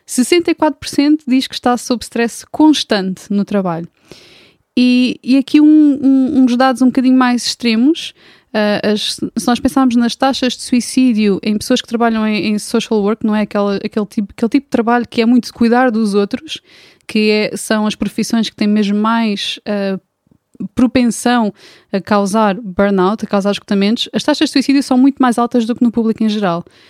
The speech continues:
Ah, no caso dos homens são quarenta por cento mais altas e das mulheres são cento e trinta por cento mais altas. E, e isto,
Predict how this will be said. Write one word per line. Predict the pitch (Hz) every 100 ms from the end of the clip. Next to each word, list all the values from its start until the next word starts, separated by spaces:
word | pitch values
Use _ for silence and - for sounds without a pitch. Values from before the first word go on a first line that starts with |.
| _ _
Ah, | 196 185 185 190
no | 220
caso | 240 226
dos | 226
homens | 233 240 233
são | 233
quarenta | 214 233 277 269
por | -
cento | 247 220
mais | 220 208
altas | 208 226 262 262 -
e | 220
das | 233 226
mulheres | 226 233
são | - 226
cento | - 311 330 320
e | 247
trinta | 269 247 240
por | -
cento | 220 -
mais | 208 190
altas. | 175 - 180 - - _ _ _ -
E, | 202 202
e | 214 214
isto, | 214 - 226